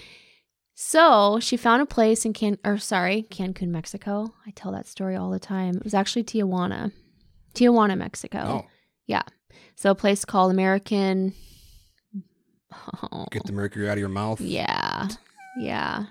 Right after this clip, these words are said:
Speaker 1: Yeah. So they do it safely. They do an awesome job, and they're a biological dentist. And so that's what I love about biological dentistry is they look at the whole body.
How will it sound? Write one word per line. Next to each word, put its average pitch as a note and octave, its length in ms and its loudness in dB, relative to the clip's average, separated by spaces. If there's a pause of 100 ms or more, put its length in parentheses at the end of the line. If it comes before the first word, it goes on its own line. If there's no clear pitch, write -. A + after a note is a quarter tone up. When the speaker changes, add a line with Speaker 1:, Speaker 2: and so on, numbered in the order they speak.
(140)
Speaker 1:
Yeah. A3 320 6
So G#3 260 4
they G#3+ 120 6
do A3+ 120 6
it - 120 4
safely. G3+ 560 2
They A3 140 2
do G#3+ 460 4
an G3 160 -4
awesome B3 380 2
job, F3+ 440 6
and G3 140 0
they're G3 80 4
a G3 60 2
biological G3 640 -2
dentist. - 760 -10 (580)
And G#3 100 -10
so A3+ 80 0
that's A3+ 180 0
what A#3 60 2
I G#3+ 40 4
love G#3 180 2
about F#3+ 280 0
biological G3 680 2
dentistry F#3+ 580 -4
is F#3 100 -6
they F#3+ 100 -2
look G3+ 180 -2
at G3+ 80 -10
the G3+ 60 -6
whole F#3 200 -4
body. D#3+ 420 -4